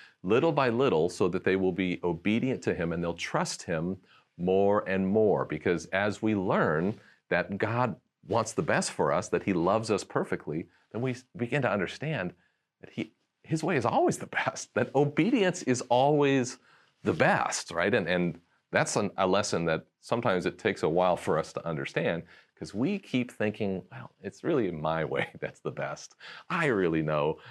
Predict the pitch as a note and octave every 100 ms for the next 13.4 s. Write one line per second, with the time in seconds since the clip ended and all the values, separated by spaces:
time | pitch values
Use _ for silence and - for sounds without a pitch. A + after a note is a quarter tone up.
0 | - F#2 E2+ - E2 E2 E2 E2+ D#2+ E2
1 | F#2 F2+ E2 F2+ E2+ D#2+ D2+ F#2 - -
2 | F#2 F2 F#2 D#2+ F#2 G2 G2 A#2 A#2 A2
3 | - D2 E2 - - - _ _ _ _
4 | D#2+ D#2+ E2 D#2 - D#2+ C2+ D#2 F#2+ -
5 | _ _ _ G3+ G#3+ F3+ B2 B2 B2 A2+
6 | A2+ G2 F2 - D#2 D2+ D#2 D2 D2 -
7 | - C#2 - F2+ - - - - _ _
8 | - - - - - F#2 F#2 A2+ A2 D#3
9 | A2+ D3 D#3+ C#3+ C3+ _ - C#3 C#3+ B2+
10 | G#2+ G#2+ G2 F2+ D#2+ - _ _ _ _
11 | _ - G2 C#3 C3+ G#2 - F2+ F2+ F2
12 | D2+ D#2+ E2 D2 D2+ D#2 E2 E2+ E2 D#2+
13 | D#2 C#2+ C#2+ C2+